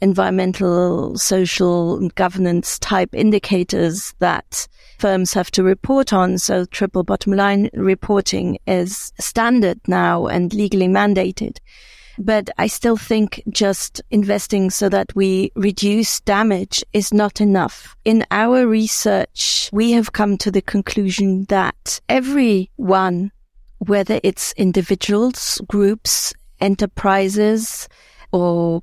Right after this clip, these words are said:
organizations at higher levels of social organizations, so municipalities, nations, everyone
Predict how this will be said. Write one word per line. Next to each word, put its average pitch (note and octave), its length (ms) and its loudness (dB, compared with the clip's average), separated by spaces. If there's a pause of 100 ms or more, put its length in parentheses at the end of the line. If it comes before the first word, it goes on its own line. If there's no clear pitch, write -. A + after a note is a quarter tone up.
(120)
organizations G3 960 0
at F3 80 -4
higher G3 640 0
levels A#3 560 2
of G#3+ 100 -4
social G#3+ 380 0
organizations, G#3+ 1160 2
so F#3 260 -2
municipalities, F#3+ 960 0
nations, A3 680 2 (600)
everyone A3+ 640 0